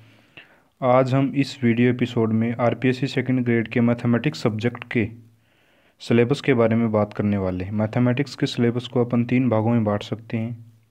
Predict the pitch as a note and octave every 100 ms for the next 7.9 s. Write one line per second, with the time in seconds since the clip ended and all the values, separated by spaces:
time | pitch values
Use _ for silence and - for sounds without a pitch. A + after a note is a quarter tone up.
0 | - A2+ A#2 A2+ A2 A2 A2+ A#2 A#2+ -
1 | _ _ _ _ _ _ _ _ _ _
2 | A2+ A2 G#2+ A2 B2+ B2+ - A#2+ A2 G#2+
3 | A2 A2 G#2+ - A2 A2 G#2 A2+ G#2+ A2
4 | A2+ G#2+ G#2 B2 G#2+ G#2 G2+ A#2 A#2 B2
5 | A2+ A2+ A#2 B2 B2 - - G#2+ G#2 B2+
6 | B2 A#2+ - B2 A#2 A#2+ B2+ B2+ A2+ G#2
7 | G#2+ G#2 B2+ C3 A#2 A2+ A2+ B2 B2